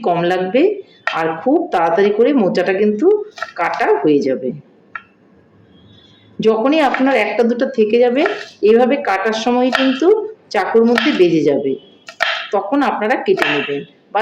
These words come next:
এইভাবে চাকু না নিয়ে আপনারা বটি দিয়েও কিন্তু বটির মাথায় এভাবে চাপ দিয়ে কেটে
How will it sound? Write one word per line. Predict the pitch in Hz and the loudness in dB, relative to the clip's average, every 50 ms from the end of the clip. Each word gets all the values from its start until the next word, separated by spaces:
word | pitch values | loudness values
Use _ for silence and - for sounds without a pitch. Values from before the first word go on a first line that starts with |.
| 226 208 | 0 0
এইভাবে | 208 214 240 247 285 285 285 - | 0 0 0 -2 -2 -4 -4 -4
চাকু | - - - - - 269 269 233 | -4 -2 -2 -4 -2 -2 -2 -2
না | 196 190 | -2 -2
নিয়ে | 196 202 220 247 285 285 226 190 | -2 -2 0 0 0 -2 -2 -4
আপনারা | - 214 226 247 254 226 190 | -4 -4 -2 -2 0 0 2
বটি | 190 190 185 190 220 | 2 2 2 2 -2
দিয়েও | 196 220 240 247 247 240 269 | -2 0 0 0 0 0 -2
কিন্তু | 262 262 262 - 330 381 427 415 427 - - - - - | -2 -2 -2 0 2 2 2 2 -2 -6 -12 -16 -8 -2
বটির | 180 202 208 208 233 277 294 | 0 0 2 2 0 0 0
মাথায় | 254 202 185 - - - 233 254 247 | 0 0 0 0 -2 -2 0 0 0
এভাবে | 196 196 208 208 240 240 | 0 0 -2 -2 -2 -2
চাপ | - - 202 185 180 180 165 | -2 -2 -2 -2 -2 -4 -4
দিয়ে | - 220 240 302 320 330 | -4 -2 -2 -2 -2 -2
কেটে | - - - - 262 | -2 -2 0 0 0